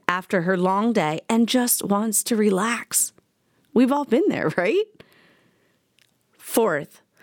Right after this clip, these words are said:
resolve and work through the objection or point of view that you haven't thought about yet. This may take some more respectful listening, asking questions, and more conversation.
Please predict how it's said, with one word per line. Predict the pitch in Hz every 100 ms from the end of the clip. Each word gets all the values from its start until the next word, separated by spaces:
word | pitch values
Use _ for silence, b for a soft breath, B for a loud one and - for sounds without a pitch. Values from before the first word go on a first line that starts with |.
| B B B
resolve | - 247 208 233 233 262 294 302
and | 247 226
work | 220 214
through | - 247
the | 214 233
objection | 220 196 185 180 - 185 175 175 190 _ _ -
or | 185
point | 156 180 190
of | 240
view | 208 180 165 170 208 -
that | 180
you | 180 190 233
haven't | 226 196 180 165
thought | 156 147
about | 143 139 127
yet. | - 123 - - _ _ _ _ _ _ B B B B -
This | 302 403 - _
may | 220 226
take | 214 240
some | - 240
more | 208 196 220 233
respectful | 196 170 - 165 - 170
listening, | 156 156 - 170 156 151 147 _
asking | - 170 - 165 147
questions, | - 151 - - 160 147 143 143 -
and | - 170
more | 175 185
conversation. | 175 - 156 147 147 - 135 135 - -